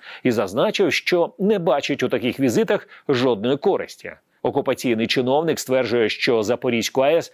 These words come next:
обстрілюють начебто українські військові. Колишній керівник експлуатаційного підрозділу заес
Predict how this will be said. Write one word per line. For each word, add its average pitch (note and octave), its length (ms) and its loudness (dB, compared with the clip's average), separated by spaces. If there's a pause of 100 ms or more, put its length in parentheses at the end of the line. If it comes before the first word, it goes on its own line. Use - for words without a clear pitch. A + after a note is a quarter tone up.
(220)
обстрілюють D3+ 600 0
начебто C3+ 460 0 (140)
українські B2 600 0
військові. A#2+ 460 0 (600)
Колишній A3+ 440 0
керівник F3+ 520 0
експлуатаційного C#3 920 0
підрозділу A2 640 0
заес C3+ 440 2